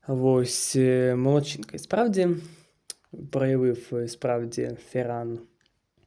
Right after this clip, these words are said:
повагу до своєї колишньої команди і не святкував він ці забиті м'ячі. Ось, чотири нуль Барселона Валенсію обігрує в першому таймі. В принципі,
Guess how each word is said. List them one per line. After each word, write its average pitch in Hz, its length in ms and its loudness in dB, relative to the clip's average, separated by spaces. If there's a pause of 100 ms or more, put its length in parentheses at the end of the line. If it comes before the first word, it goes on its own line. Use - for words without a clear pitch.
(960)
повагу 190 420 2
до 160 100 -4
своєї 147 300 0
колишньої 135 460 -4
команди 123 480 -8
і 160 140 -6 (800)
не 123 140 0
святкував 123 600 0
він - 160 -14
ці 113 160 -14
забиті 117 320 -12
м'ячі. 110 420 -6 (1200)
Ось, - 320 -12 (100)
чотири 240 380 0
нуль 139 200 2
Барселона 127 580 0
Валенсію 123 540 0
обігрує 123 360 0
в 123 60 -4
першому 156 400 -2
таймі. 254 400 -2
В 214 100 -8
принципі, 196 840 2